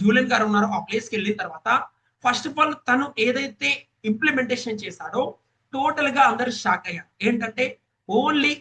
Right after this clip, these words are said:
హాస్పిటల్లో ఉన్న పేషెంట్స్ ఎవరైతే ఉన్నారో వాళ్ళ ఫైల్స్, వాళ్ళ బ్యాక్‌గ్రౌండ్ హిస్టరీ ఏంటి, వాళ్ళు ఏ ప్రాబ్లం ఫేస్ చేశారు, ఎలాంటి సిచ్యువేషన్ లో ఇలా మారారు, వాళ్ళ లైఫ్ లో జరిగిన నెగిటివ్ ఇంపాక్ట్ ఏంటి, అలా step by step వాళ్ళకు సంబంధించిన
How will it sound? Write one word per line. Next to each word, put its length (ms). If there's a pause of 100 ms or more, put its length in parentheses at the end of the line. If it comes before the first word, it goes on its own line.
(160)
హాస్పిటల్లో 540 (100)
ఉన్న 100 (160)
పేషెంట్స్ 400
ఎవరైతే 280 (100)
ఉన్నారో 220 (360)
వాళ్ళ 140 (160)
ఫైల్స్, 360 (520)
వాళ్ళ 120 (120)
బ్యాక్‌గ్రౌండ్ 400
హిస్టరీ 320
ఏంటి, 140 (140)
వాళ్ళు 220
ఏ 20 (140)
ప్రాబ్లం 340
ఫేస్ 220
చేశారు, 320 (300)
ఎలాంటి 360
సిచ్యువేషన్ 460
లో 40 (100)
ఇలా 100 (100)
మారారు, 300 (280)
వాళ్ళ 180
లైఫ్ 220
లో 40 (100)
జరిగిన 240 (100)
నెగిటివ్ 300 (140)
ఇంపాక్ట్ 420
ఏంటి, 180 (320)
అలా 120 (100)
step 260
by 160
step 240
వాళ్ళకు 400
సంబంధించిన 460